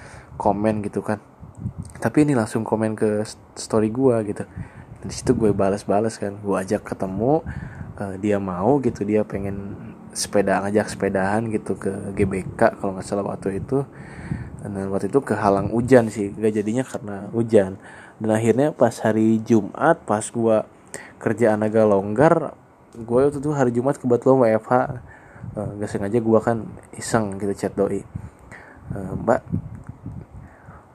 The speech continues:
pulang jam berapa nih?" katanya. "Bisa ketemu nggak? Nanti aku anterin pulang. Kalau nggak kita makan siang aja," gitu kata dia.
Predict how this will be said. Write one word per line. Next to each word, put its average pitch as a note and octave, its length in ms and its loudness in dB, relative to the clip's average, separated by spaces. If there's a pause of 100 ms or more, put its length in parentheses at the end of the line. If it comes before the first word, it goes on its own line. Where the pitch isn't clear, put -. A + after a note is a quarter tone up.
(280)
pulang G#2 240 4
jam G2+ 160 -2
berapa B2+ 320 4
nih?" C3+ 240 -2
katanya. - 240 -16 (720)
"Bisa A2 240 -4
ketemu A2 400 0
nggak? B2 240 4
Nanti G#2 240 -8
aku B2 160 2
anterin A2 320 -2
pulang. A2+ 480 4
Kalau G2+ 240 0
nggak A2 80 -4
kita A2+ 240 -2
makan G2+ 240 -6
siang G2 320 -2
aja," G#2 240 -8
gitu - 160 -14
kata F#2 240 -8
dia. - 240 -8